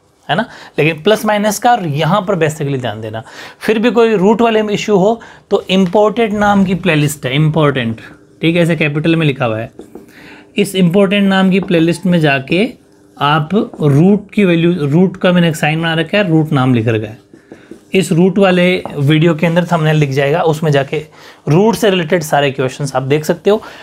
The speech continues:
Link description में मिल जाएगा। Description का मतलब समझते हो, कुछ बच्चों को ये issue रहता है, जैसे ये video चल रहा है तो यहाँ पर छोटा सा sign होगा, उसको click करोगे नीचे बहुत सारी playlist हैं, playlist अपने channel खुल जाएगी,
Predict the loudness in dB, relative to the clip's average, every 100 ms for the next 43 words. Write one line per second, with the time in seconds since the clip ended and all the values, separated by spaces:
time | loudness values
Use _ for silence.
0 | -14 -2 2 2 0 -2 -4 -4 -10 -8
1 | -4 -2 -2 -2 -2 -2 -2 0 -2 -2
2 | -4 0 0 2 0 2 0 -2 -10 -20
3 | -20 -20 -4 -2 0 0 4 4 2 0
4 | 0 2 2 0 0 0 2 2 4 2
5 | 2 -2 -4 -8 -12 -16 -2 2 4 2
6 | 2 -2 0 0 0 0 -2 -2 0 0
7 | 2 0 2 2 4 2 2 0 2 2
8 | 2 0 0 -2 0 0 0 0 0 0
9 | -2 -2 -2 -2 -2 -2 -2 -2 -6